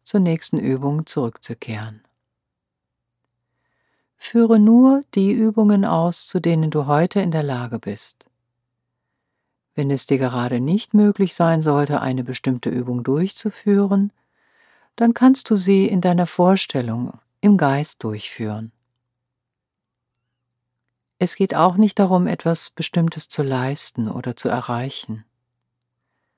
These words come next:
sondern vielmehr achtsam deine Körpergrenzen zu erforschen und zu erweitern, ohne dich dabei zu besonderer Leistung zu zwingen.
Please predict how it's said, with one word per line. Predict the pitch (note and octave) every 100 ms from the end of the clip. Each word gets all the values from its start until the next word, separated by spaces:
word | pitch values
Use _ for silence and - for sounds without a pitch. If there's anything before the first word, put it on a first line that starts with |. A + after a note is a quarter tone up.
| _ _ _ _ _ _
sondern | - F#3+ G3 G3
vielmehr | - G3+ G3 F#3+ F#3+ G3 G3 _ _ _ _
achtsam | - G3 - - A3 G3+ G#3 G#3 -
deine | E3 C#3+ C3
Körpergrenzen | - D#3+ - G#3 - E3+ E3+ - E3+
zu | E3 -
erforschen | C3 - C#3 C#3 F3 - G3+ G3+ G#3
und | F3+ B2
zu | -
erweitern, | B2+ B2+ A#2+ C3+ - F#3+ F#3+ F#3+ G3+ _ _ _ _ _ -
ohne | G#3+ B3+ D4
dich | B3 A#3
dabei | - G3 F#3 F#3
zu | - F3+
besonderer | E3 D#3 D#3+ D#3+ D#3+ D3+
Leistung | C#3+ C3 D3+ - D3 C3+
zu | D3
zwingen. | - - C#3+ C#3+ C3 G#2+